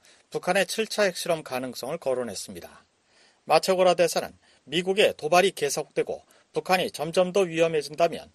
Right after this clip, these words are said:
나는 북한 지도부가 국가 방어 역량을 강화하기 위해 핵실험을 감행하기로 결정할 수밖에 없다는 점을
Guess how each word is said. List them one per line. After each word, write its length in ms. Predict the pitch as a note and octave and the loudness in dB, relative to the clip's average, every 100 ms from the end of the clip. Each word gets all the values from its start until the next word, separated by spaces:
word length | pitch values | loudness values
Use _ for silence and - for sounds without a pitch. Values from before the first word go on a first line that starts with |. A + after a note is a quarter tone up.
| - - - | -20 -20 -2
나는 360 | D#3+ D#3+ E2 _ _ - | 2 2 -2 _ _ -8
북한 300 | D#3+ F#3+ F#3+ | -4 -2 -2
지도부가 500 | F3 F3+ E3 F#3 G2 | 0 0 4 4 4
국가 380 | - D3+ G3 F#3 | -2 0 2 4
방어 320 | C3 D3+ E3 | 0 2 2
역량을 420 | D#3 D#3 D3+ F#3 | 2 -2 -4 -4
강화하기 580 | - C3+ D3+ D3 C#3 C3+ | -4 -4 -2 -2 -4 -6
위해 220 | E3+ - _ _ - | -2 -2 _ _ -8
핵실험을 500 | G#3 - G3 F#3+ G3+ | -4 0 0 0 -2
감행하기로 680 | - C3+ D#3+ D#3+ D3+ D#3+ F3+ | -4 -4 -2 0 -2 -2 -4
결정할 440 | C3 C3 D#3 D3 | -4 -4 -2 -4
수밖에 320 | C3 C#3+ - | -4 -8 -4
없다는 460 | D3 A#2+ - C3+ C3+ | -4 -4 -4 -4 -2
점을 280 | C3 D#3+ | -4 -4